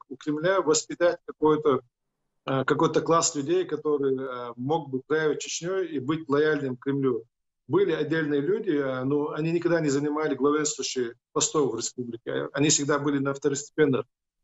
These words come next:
постах. А, и вот после проигрыша в Первой войне, после позорного проигрыша в Первой российско-чеченской войне, а, аналитические вот, а, доклады, а, си-, а,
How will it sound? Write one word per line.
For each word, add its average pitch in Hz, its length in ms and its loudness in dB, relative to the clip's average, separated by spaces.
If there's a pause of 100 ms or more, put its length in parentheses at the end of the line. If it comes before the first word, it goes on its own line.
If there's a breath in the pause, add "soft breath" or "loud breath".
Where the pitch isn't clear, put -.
(380)
постах. 165 480 2
А, 127 680 -4 (100)
и 151 280 0
вот 151 360 0
после 165 300 0
проигрыша 151 520 0
в - 120 -10
Первой 147 340 2
войне, 160 300 0
после 143 380 -4 (200)
позорного 147 540 2
проигрыша 131 480 -4
в - 80 -14
Первой 131 400 0 (480)
российско-чеченской 147 800 0
войне, 151 380 0 (100)
а, 131 360 -8 (920)
аналитические 151 880 2
вот, 127 200 -2 (100)
а, 131 240 -4
доклады, 147 720 0
а, 131 280 -6
си-, 151 260 -6 (100)
а, 127 440 -4